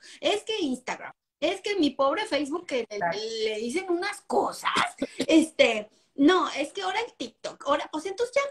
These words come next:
Speaker 1: todo, nada sirve, ellos son perfectos. Y yo digo, o sea, de verdad no, no han visto lo que es estar aquí, dale, dale, dale. Hay muchas veces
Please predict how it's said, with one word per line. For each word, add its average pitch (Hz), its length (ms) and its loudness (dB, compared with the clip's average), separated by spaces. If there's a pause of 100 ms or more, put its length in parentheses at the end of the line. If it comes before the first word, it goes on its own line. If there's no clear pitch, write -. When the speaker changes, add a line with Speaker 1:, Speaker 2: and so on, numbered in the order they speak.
Speaker 1:
todo, 453 280 -2
nada 349 240 2 (200)
sirve, 349 420 0
ellos 370 200 -4
son 330 140 0
perfectos. 320 640 -6 (200)
Y 262 80 2
yo 320 80 10
digo, 254 240 6 (120)
o 240 140 2
sea, 240 260 4
de 233 80 2
verdad 226 320 -2
no, 277 280 -6
no 262 180 -2
han 302 160 -2
visto 277 300 -6
lo 285 160 -4
que 233 200 -6
es 269 120 -8
estar 220 240 -2
aquí, 233 420 -10 (160)
dale, 202 400 0
dale, 202 380 -2
dale. 226 260 -4
Hay 208 80 -6
muchas 349 340 -4
veces 330 320 -2